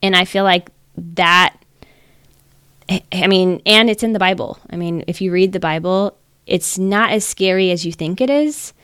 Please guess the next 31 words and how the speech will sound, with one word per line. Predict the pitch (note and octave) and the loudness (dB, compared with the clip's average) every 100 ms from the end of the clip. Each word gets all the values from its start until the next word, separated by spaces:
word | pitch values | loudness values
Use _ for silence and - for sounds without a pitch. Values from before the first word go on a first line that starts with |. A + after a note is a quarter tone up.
| _ _ _ _ | _ _ _ _
It's | F3+ - | -6 0
actually, | G3 F#3+ - A3 G#3+ G#3+ G3 | 2 2 0 -2 0 0 0
like, | F3 F3 - - - | 0 0 -4 -10 -4
a | |
lot | F#3+ F3+ G3+ | 0 2 0
of | |
the | A3 | -2
things | G#3 G3 G3 | -2 -2 -2
that | G#3+ | -2
are | G#3+ | -2
going | F#3 F3 F#3 - | 0 0 0 -2
on | F3 F3+ F3+ | -4 -2 -4
in | - F3 F3 F3 E3+ _ _ _ | -2 -2 0 -2 -4 _ _ _
life | E3+ G#3 A3+ A#3 | 4 4 4 2
right | G#3+ F#3 | 4 4
now, | A#3+ F#3 E3 E3+ _ _ _ _ _ _ _ _ | 4 4 0 -6 _ _ _ _ _ _ _ _
you | G3+ | 2
know, | F#3 F3+ A3 B3+ - _ | 4 4 2 -2 -8 _
like, | F#3 F3+ - | 0 0 0
it's, | G3+ G3 - - _ _ _ _ - | -2 -2 -8 -10 _ _ _ _ -4
I | G3+ | 0
mean, | G3+ | 2
it's | G3+ G3 - | 0 -2 -6
one | F#3+ G3+ | -4 0
of | |
the | G3 | 0
wisest | F#3 F3+ F3+ F#3+ G3 - | 0 2 2 2 -4 -4
things | - F#3 F#3+ G3 F#3 | -4 -2 0 -2 -2
that | F3+ - | -2 -2
you | F3+ F3+ | -4 -2
can, | - F3+ F3 F3+ | -2 -2 -2 -4